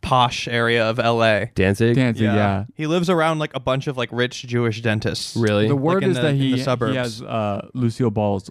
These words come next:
Speaker 3: old, old house.
Speaker 2: Yeah.
Speaker 1: Really?
Speaker 2: That
Speaker 3: He
Speaker 2: sounds
Speaker 3: did.
Speaker 2: about
Speaker 3: He,
Speaker 2: right.
Speaker 3: he's, I think he's still, it, it did go up for sale, but I don't think, I think he backed out of it. There's a black house on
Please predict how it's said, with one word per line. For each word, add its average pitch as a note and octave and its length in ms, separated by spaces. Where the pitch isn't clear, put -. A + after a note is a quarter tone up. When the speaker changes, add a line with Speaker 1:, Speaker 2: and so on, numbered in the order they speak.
Speaker 3:
old, - 320
old B2 120
house. - 360
Speaker 2:
Yeah. F#2 360
Speaker 1:
Really? C3+ 560
Speaker 2:
That A#2+ 100
Speaker 3:
He C#3+ 60
Speaker 2:
sounds C3+ 140
Speaker 3:
did. G3 160
Speaker 2:
about B2 140
Speaker 3:
He, D3+ 240
Speaker 2:
right. - 160
Speaker 3:
he's, C#3+ 300
I C3+ 160
think B3 180
he's E4 140
still, D#3+ 500
it, C3+ 140
it C3 200
did F3+ 160
go E3+ 160
up B2 100
for B2+ 80
sale, C3 400
but G2+ 160
I A2+ 80
don't A#2 180
think, G#2+ 300
I A2 120
think A2 200
he A2 120
backed G2+ 260
out A2 100
of A2+ 80
it. G2+ 160
There's A#2+ 160
a A#2 60
black A#2 640
house G#2 540
on F#2+ 540